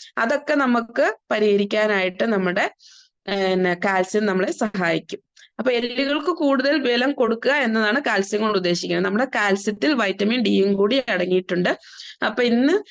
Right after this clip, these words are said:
മെയിനായിട്ട് ആളുകൾക്ക് നല്ല ജു-, വേദന, അതായത് നമ്മുടെ മസിൽ പെയിൻ ആണെന്ന് നമ്മൾ പറയും, ഭയങ്കരമായിട്ട് ഓരോ ഭാഗങ്ങളിൽ, ശരീരഭാഗങ്ങളിൽ അമിതമായിട്ടുള്ള വേദന അനുഭവപ്പെടുന്നുണ്ടെങ്കിൽ, നീരും വരുന്നുണ്ടെങ്കിൽ അത് കാൽസ്യക്കുറവ് കൊണ്ട് മൂലം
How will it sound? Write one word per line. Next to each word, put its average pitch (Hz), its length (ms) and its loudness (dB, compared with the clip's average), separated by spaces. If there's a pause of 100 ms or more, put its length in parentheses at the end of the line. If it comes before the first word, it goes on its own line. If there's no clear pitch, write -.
(160)
മെയിനായിട്ട് 254 400 0
ആളുകൾക്ക് 240 540 0
നല്ല 254 380 2
ജു-, 247 280 0
വേദന, 240 600 0 (380)
അതായത് 226 360 2
നമ്മുടെ 233 300 2
മസിൽ 247 360 -2
പെയിൻ 277 300 2
ആണെന്ന് 262 220 0
നമ്മൾ 240 160 2 (100)
പറയും, 214 280 0 (320)
ഭയങ്കരമായിട്ട് 247 580 0
ഓരോ 247 260 2
ഭാഗങ്ങളിൽ, 240 440 0
ശരീരഭാഗങ്ങളിൽ 226 800 0
അമിതമായിട്ടുള്ള 233 760 0
വേദന 208 480 0
അനുഭവപ്പെടുന്നുണ്ടെങ്കിൽ, 202 960 0
നീരും 196 440 0 (360)
വരുന്നുണ്ടെങ്കിൽ 202 540 2
അത് 208 240 0
കാൽസ്യക്കുറവ് 202 760 0
കൊണ്ട് 196 220 2
മൂലം 196 440 0